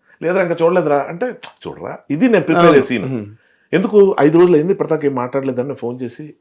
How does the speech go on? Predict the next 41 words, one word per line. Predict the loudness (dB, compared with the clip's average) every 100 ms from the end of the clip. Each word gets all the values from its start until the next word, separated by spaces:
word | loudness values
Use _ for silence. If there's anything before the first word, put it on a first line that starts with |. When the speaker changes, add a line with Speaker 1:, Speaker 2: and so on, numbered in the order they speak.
| _ -18
Speaker 1:
అప్పటికి | -16 -16
గ్రూప్లో | -10 -8 -8 -8
కొంచెం | -8 -6
యాక్టివ్గా | -8 -8 -12
ఉంటే | -10 -8
వాడికి, | -8 -10 -18 -20 _ _ _ _ _ _ _ _ -14
"అరే | -14
కోర్టు | -12 -14 -14 -16
చూసా?" | -16 -18 -20 _ _ _ _ _ _ -6
"ఆ, | -4 -2
చూశాను, | -4 -6 -8 -16 _ _ _ _ _ -20 _ _ _
ఫస్ట్ | -6 -4
డే | -4
వెళ్ళిపోయాము. | 0 0 0 -6 _ _ _ -16
ఆ, | -14 -14 -16 -18 -18
నా | -18
కూతురు | -10 -6 -2 0
ఉంది, | 2 0
ఫ్రెండ్స్ | 0 -2 2
వీళ్ళందరూ | 4 4 2 0 0
బలవంతం | 0 2 2 6
పెట్టారు, | 4 4 0
నాకు | -4 -2
ఆ | 0
రోజు | 0 -2 -4
బోల్డ్ | -2 -2 -2
పనులు | -2 -4
ఉన్నాయి, | -6 -10 _ _ _ _ -12
ఇంక | -2
తప్పదు | -2 0 0
కదా" | 2 2
అని | 2
వెళ్ళిపోయాను. | -2 -4 -10 -12 _ _ _ _ _ _ _ _ _ -18
అక్కడ | -8 -4 -4
నేను | -2 -2 0
అడుగుతున్న | -2 0 -2
కాంటెక్స్ట్లో | -2 -6 -6 -6 -6 -8 -6
నా | -6
గురించి | -6 -6 -4
ఏమైనా | -4 -4
చెప్తాడు, | -6 -8 -8